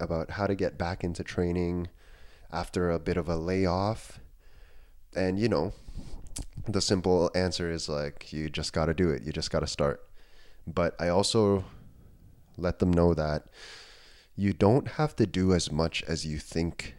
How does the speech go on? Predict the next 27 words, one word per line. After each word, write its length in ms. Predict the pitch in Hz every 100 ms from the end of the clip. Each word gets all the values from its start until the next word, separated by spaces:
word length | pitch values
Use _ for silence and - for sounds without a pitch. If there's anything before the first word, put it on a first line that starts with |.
| -
you 200 | 85 87
need 360 | 80 80 78 -
to 120 | 73
do 480 | 67 78 65 60 - - - - - -
in, 300 | 85 82 80
when 220 | 82 87
you're 120 | 85 78
working 400 | 80 78 76 69
out. 340 | 64 - - - - - - - - -
Because 320 | - - 87 82
I 100 | 90
think 220 | 123 127
sometimes 800 | - 87 - 90 87 87 85 - - _ - - - - - - - - _ - - -
when 380 | 87 90 82
you've 480 | 87 98 117 120 - - - -
trained 720 | - - 92 101 110 104 87 -
before, 720 | - 78 - 104 90 76 107 - - - - - - -
you 280 | 95 104
know 260 | 98 104 117
how 260 | 101 113 101
much 300 | 101 - -
you 120 | 90
were 160 | 85
doing 440 | 76 92 90 87 80
in 140 | 78
the 80 | 73
past, 840 | - - 92 78 82 - - -